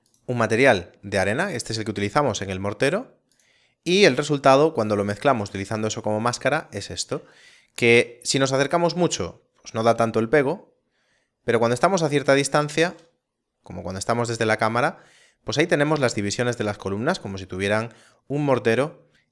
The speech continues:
y quedan bastante bien, ¿no? Entonces es una, eh, una forma de trabajar de manera procedural que nos, eh, ayuda a conseguir aquí el resultado que queremos, eh, a poder elegir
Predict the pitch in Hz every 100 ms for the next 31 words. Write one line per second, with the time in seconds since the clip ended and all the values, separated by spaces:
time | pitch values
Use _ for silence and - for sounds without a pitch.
0 | _ 127 123 143 143 143 - 98 104 -
1 | 107 92 90 80 71 135 - _ - _
2 | 117 117 131 - 135 135 127 123 123 120
3 | 117 113 - 104 110 107 104 101 98 98
4 | 60 50 - _ 117 120 - 123 117 107
5 | 110 107 - 131 101 - - _ - 95
6 | 95 107 110 110 - 101 104 143 190 185
7 | - 101 101 - 101 95 92 90 90 90
8 | 107 104 123 123 143 147 104 110 107 110
9 | 113 120 113 - 98 107 104 104 113 110
10 | 143 196 - _ _ - - _ 208 208
11 | 208 113 123 180 - - _ _ 139 131
12 | 127 - 160 92 92